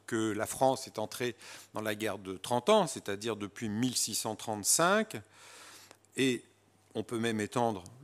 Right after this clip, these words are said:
depuis le début de la guerre de trente ans elle-même, depuis mille six cent dix-huit. Donc le contexte, c'est une augmentation, euh, des effectifs militaires, puisque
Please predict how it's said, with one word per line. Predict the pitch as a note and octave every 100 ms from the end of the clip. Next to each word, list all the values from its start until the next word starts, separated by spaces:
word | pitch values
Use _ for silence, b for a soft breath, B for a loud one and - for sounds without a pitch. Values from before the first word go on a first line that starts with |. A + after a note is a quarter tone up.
| -
depuis | A2+ -
le | G2+
début | B2 D#3 F3+
de | C#3
la | G#2+
guerre | G#2+ G#2
de | G#2
trente | - G#2+
ans | G#2
elle-même, | A2 C#3 G3+ F#3+
depuis | A2+ - G#2+
mille | G#2+
six | -
cent | - G#2
dix-huit. | G#2+ A#2+ F3+ A#3 - -
Donc | A#2+ A#2+ - _ - _ -
le | D3
contexte, | E3+ F3+ F#3 G3 - - - C#3+
c'est | - - E3 E3 C#3+ B B B B B B B B _ _ _ _ _ - - - -
une | D#3+ E3
augmentation, | E3+ E3+ E3+ E3+ D3+ - F3+ F3 E3 C#3+ C#3+
euh, | C3 B2+ C3 G#2
des | C3+ A#2+
effectifs | A#2+ D3 - A#3+ C4 - - - -
militaires, | B2 B2 C3 C3+ F#3+ G#3+ B3 A3 -
puisque | - C#3+ -